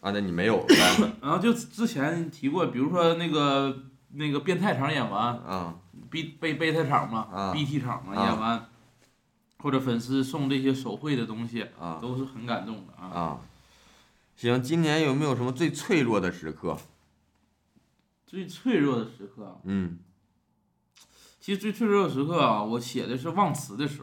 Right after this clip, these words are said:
Speaker 2: 候。
Speaker 1: 啊，你今年忘词儿多吗？
Speaker 2: 不多。但是我现在又想，其实最脆弱的时刻，有的时候经常是咱俩之间的那种，呃，情-，就是关系之间的。
Speaker 1: 嗯。
Speaker 2: 就是，呃，一方面儿呢，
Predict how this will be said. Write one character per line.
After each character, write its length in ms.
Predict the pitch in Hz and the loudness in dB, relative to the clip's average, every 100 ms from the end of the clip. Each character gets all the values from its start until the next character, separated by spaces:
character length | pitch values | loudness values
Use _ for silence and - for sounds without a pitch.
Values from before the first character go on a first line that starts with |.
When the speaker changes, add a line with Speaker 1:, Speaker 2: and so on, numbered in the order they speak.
| - | -14
Speaker 2:
候。 180 | 78 - - 87 | -16 -18 -12 -2
Speaker 1:
啊， 280 | 92 85 - - _ - | 0 0 -6 -18 _ -10
你 140 | 113 | -8
今 140 | 110 127 | -4 -2
年 140 | 123 | 0
忘 100 | 135 | 0
词 80 | 123 | 0
儿 100 | 117 | 0
多 220 | 117 113 | 0 -2
吗？ 220 | 117 117 - _ _ _ _ 127 | -2 -6 -12 _ _ _ _ -4
Speaker 2:
不 140 | 202 | -2
多。 420 | 131 127 113 - - _ _ _ _ - | 2 2 2 -2 -8 _ _ _ _ -2
但 100 | 214 | 0
是 140 | 214 | 4
我 180 | 202 135 | 4 4
现 200 | 127 196 | 2 0
在 140 | 196 185 | 2 2
又 60 | |
想， 240 | 165 131 120 | 0 0 0
其 140 | 180 | -2
实 80 | 185 | -2
最 140 | 185 | -4
脆 180 | 180 202 | 0 0
弱 160 | 180 156 | 2 2
的 80 | |
时 220 | 131 123 127 | 0 -2 -2
刻， 320 | 151 131 107 - _ | 2 2 -2 -10 _
有 260 | 131 127 113 | 0 2 2
的 140 | 165 | -2
时 100 | 139 | -2
候 140 | 139 147 | -2 -2
经 240 | 165 156 | -2 -2
常 200 | 131 127 | -2 -2
是 520 | 127 151 131 - - - | -2 0 2 0 -8 -16
咱 240 | - 127 180 | 4 6 8
俩 160 | 135 | 8
之 220 | 117 117 | 6 -2
间 260 | 113 110 107 | -4 -4 -4
的 120 | 110 | -6
那 120 | 110 | -6
种， 180 | 107 104 - _ _ | -6 -8 -12 _ _
呃， 500 | 104 104 98 90 87 | -8 -6 -6 -6 -10
情-， 220 | - 143 147 - | -10 -12 -14 -6
就 100 | 143 | -6
是 360 | 131 117 110 80 - | -2 -2 -2 -6 2
关 260 | 139 135 | 4 4
系 140 | 131 117 | 2 -2
之 160 | 110 | -4
间 140 | 104 90 - | -10 -12 -14
的。 80 | - | -6
Speaker 1:
嗯。 340 | 90 87 73 - - | -2 -2 -4 -10 -4
Speaker 2:
就 120 | 190 | -2
是， 400 | 185 190 180 - - - _ _ - | 2 2 2 2 -6 -20 _ _ -8
呃， 380 | 127 127 123 | -2 0 0
一 120 | 117 240 | 2 4
方 220 | 214 214 | 6 6
面 100 | 240 | 6
儿 140 | 202 | 6
呢， 380 | 147 143 131 | 6 2 0